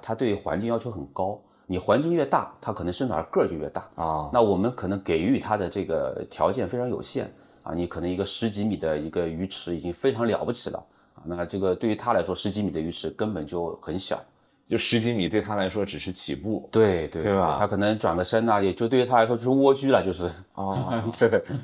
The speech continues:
Speaker 2: <laughs> 这家里得多大能养得下它呀？
Speaker 1: 对，所以说基本上我们很难说家庭饲养去养这种鱼。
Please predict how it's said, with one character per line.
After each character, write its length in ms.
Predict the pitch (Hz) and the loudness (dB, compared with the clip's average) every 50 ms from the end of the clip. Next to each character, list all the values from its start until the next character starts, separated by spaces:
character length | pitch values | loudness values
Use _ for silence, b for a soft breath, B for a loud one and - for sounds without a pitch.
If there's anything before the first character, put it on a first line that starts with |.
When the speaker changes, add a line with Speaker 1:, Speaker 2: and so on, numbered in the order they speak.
| - 143 | 0 0
Speaker 2:
<laughs> 360 | 120 107 101 - - - - - | 0 0 -2 -4 -10 -18 -2 0
这 100 | 165 147 | 0 4
家 200 | - 160 147 151 | 8 8 10 10
里 100 | 156 139 | 10 8
得 120 | 104 92 | 8 6
多 260 | 90 - 151 180 190 | 6 8 8 10 10
大 280 | 190 190 208 156 101 104 | 10 10 8 8 8 6
能 180 | 117 107 110 123 | 6 6 6 6
养 200 | 117 90 82 87 | 6 6 6 4
得 80 | 95 | 2
下 180 | 92 123 101 90 | 2 2 2 0
它 200 | 90 - 90 87 | 0 -2 -2 0
呀？ 60 | 87 | 2
Speaker 1:
对， 140 | 87 80 76 | 2 2 2
所 180 | - - 101 | 0 2 2
以 80 | 101 95 | 2 4
说 140 | 92 101 98 | 4 2 0
基 220 | 98 - 139 147 | 0 -2 -2 0
本 180 | 139 113 82 76 | 0 0 0 0
上 260 | - 98 90 87 85 | 0 -2 -2 -2 -2
我 60 | 80 | -4
们 160 | 80 85 92 | -4 -4 -6
很 280 | 95 - - - 85 73 | -6 -6 -4 -4 -4 -2
难 200 | 71 71 78 92 | -2 -4 -4 -4
说 180 | - 110 104 104 | -4 -4 -4 -2
家 180 | - 110 113 | -2 -2 -4
庭 200 | 113 - 95 85 | -4 -6 -10 -10
饲 180 | 85 - - - | -10 -8 -8 -8
养 140 | - - - | -8 -8 -10
去 160 | - - 82 | -12 -12 -10
养 160 | 73 - - | -10 -10 -8
这 100 | - 92 | -8 -6
种 160 | 90 85 76 - | -6 -6 -8 -10
鱼。 120 | - - | -14 -16